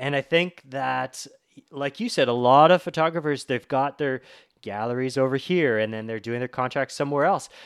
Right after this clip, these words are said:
Um, it does get confusing, but that's, that was the seller for me. Like, I, when I was getting into my business and it was overwhelmed with, with too much, you know, I was,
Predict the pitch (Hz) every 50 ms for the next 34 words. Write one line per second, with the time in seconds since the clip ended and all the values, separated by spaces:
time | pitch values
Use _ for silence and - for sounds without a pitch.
0 | - _ _ - 113 113 110 110 107 107 110 113 107 _ _ _ _ _ _ _
1 | _ _ _ _ - - 139 - 165 165 156 - - 185 170 - 170 151 - 185
2 | 226 - 196 160 120 - 131 123 - 151 165 - - - - - - - - 151
3 | 160 202 208 214 185 - 180 - - - 151 208 240 - - 151 113 101 92 87
4 | 101 107 120 117 - - - - 131 - - 151 147 135 143 135 135 139 160 175
5 | 170 156 135 - - - _ - - - _ _ - 151 147 156 160 160 156 -
6 | 151 147 147 - 143 151 131 143 151 156 147 - 131 113 110 104 107 - - _
7 | _ _ _ _ - 143 156 170 180 180 180 160 143 143 143 143 143 143 143 143
8 | 139 127 113 113 113 - - - 120 110 - _ _ - - - 190 185 175 170
9 | 165 156 - - - 131 147 151 143 127 127 123 113 _ _ _ - 147 147 147
10 | 135 -